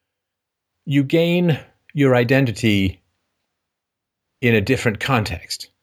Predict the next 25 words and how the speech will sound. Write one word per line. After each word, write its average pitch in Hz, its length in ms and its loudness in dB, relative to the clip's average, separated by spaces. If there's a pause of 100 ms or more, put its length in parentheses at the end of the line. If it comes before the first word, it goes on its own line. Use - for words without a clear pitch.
(240)
You 104 160 -2
gain 120 280 0
your 110 120 2
identity 98 720 -2 (240)
through 120 160 -2
service - 560 -4 (920)
rather 107 300 0
than 92 160 -2
through 92 180 -4
consumption, 90 560 -6 (600)
through 98 420 0 (720)
the 117 60 -6
provision 120 480 -2
of 95 100 -2
value 90 380 -2
rather 92 280 -2
than 85 200 -6
consumption 95 560 -4
of 87 80 -6
resources. - 520 -2 (800)
You're 175 500 -2
living 202 280 0
like 147 160 -2
a 127 40 -2
child, - 440 -4